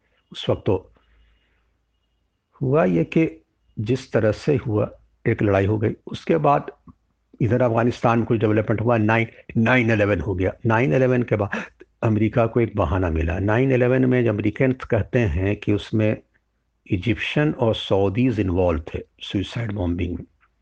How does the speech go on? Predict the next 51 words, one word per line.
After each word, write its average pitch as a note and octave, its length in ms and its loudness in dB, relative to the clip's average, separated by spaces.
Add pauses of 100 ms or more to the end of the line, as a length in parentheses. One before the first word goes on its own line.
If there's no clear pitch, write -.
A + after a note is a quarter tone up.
(680)
लेकिन A#2+ 340 2
ना A#2 120 2
सऊदी F#2 560 0
अरब A#2+ 180 2
पर C3+ 160 0
अमेरिका B2+ 360 2
ने B2+ 120 2
अटैक B2 360 2
किया, C3+ 160 2
कैसे - 380 -2
करेगा, B2+ 320 -2 (1120)
ना B2+ 120 2 (120)
इजिप्ट G#2+ 300 0
पर F#2+ 140 -2
अटैक D#2+ 320 -2
किया। - 200 -16 (720)
अटैक C#3 300 2
पहले D3+ 180 2
कहाँ D3 200 0
कर C#3 120 -2
दिया? C3+ 180 0
अफगानिस्तान G2 720 0
पर। - 160 -10
कहा A#2 280 0
कि B2 140 -2
भाई B2+ 280 2
ये B2 120 2
अलकायदा A2+ 680 0
वाले A2 260 4
यहाँ F#2+ 220 0
हैं, C2+ 200 -8 (400)
बिन G#2+ 160 2
लादेन। F#2+ 360 2
अरे A2 140 -2
तो A#2 100 0
बिन A#2+ 120 0
लादेन A#2 300 2
तो C3+ 80 -2
खुद C3 180 0
यमनी B2 400 2
और C3 100 2
सऊदी B2+ 360 2
था, B2+ 120 2
वहाँ A#2 160 2
से B2+ 120 2
आके B2 140 2
यहाँ A#2 140 4
रह A#2 140 2
रहा G2 140 0
था B2 180 2
या A#2+ 240 4